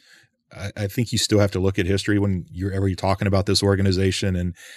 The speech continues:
it would be out of character, no matter how badly these last five go, for them to, to part ways with, with a coach after just two years. But it, it's not out of the question.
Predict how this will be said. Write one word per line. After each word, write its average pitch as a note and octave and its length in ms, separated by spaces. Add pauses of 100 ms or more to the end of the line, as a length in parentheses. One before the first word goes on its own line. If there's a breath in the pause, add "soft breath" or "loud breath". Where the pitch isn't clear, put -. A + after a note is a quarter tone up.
(120)
it G#2+ 140
would A2 300
be G#2+ 220
out G2 220
of F2+ 100
character, F#2 680 (1120 soft breath)
no G2 140
matter F#2+ 240
how G2 200
badly F#2 440
these F#2 180
last F2 240
five F2+ 240
go, F#2 280
for G2 140
them F2+ 220
to, E2+ 300 (340)
to G2+ 100
part F#2+ 280
ways F#2 260
with, F#2 160 (220)
with F2+ 280 (600)
a G#2+ 40
coach F#2 320
after F#2 280
just F#2+ 260
two G2+ 180
years. F2 440
But F#2 260 (720 loud breath)
it, G#2 120
it's G2+ 260
not A2+ 320
out F2+ 180
of E2+ 80
the F2 80
question. E2+ 600